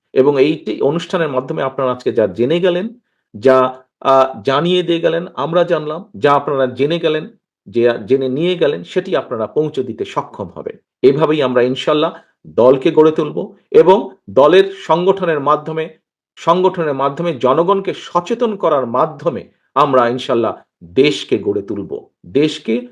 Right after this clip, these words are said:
গড়ে তুলব। আপনাদের নিশ্চয়ই মনে আছে, স্বৈরাচারী শেখ হাসিনার সময় আমি একটি স্লোগান দিতাম, "Take back বাংলাদেশ।" প্রিয় সহকর্মীবৃন্দ,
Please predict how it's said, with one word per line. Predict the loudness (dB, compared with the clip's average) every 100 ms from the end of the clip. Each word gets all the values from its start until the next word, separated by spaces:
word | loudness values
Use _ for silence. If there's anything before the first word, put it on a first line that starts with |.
| _ 0
গড়ে | 6 6
তুলব। | 4 -2 -6 -10 -12 _
আপনাদের | 0 2 2
নিশ্চয়ই | 0 -2 -2
মনে | 0 0 0
আছে, | -2 -6 -14 _ _
স্বৈরাচারী | 0 4 4 2 -2
শেখ | -6 -8
হাসিনার | -6 -8 -6
সময় | -6 -4 -4
আমি | -2 -4
একটি | -6
স্লোগান | -6 0 2 2 -2
দিতাম, | -8 -10 2
"Take | 2 2 -2 _ _
back | -2 -2 -4 -14 _ -4
বাংলাদেশ।" | -2 -2 -4 -2 -2 -2 -8 -20 _ _ _
প্রিয় | 4 4
সহকর্মীবৃন্দ, | 4 2 2 0 -2 -2 -2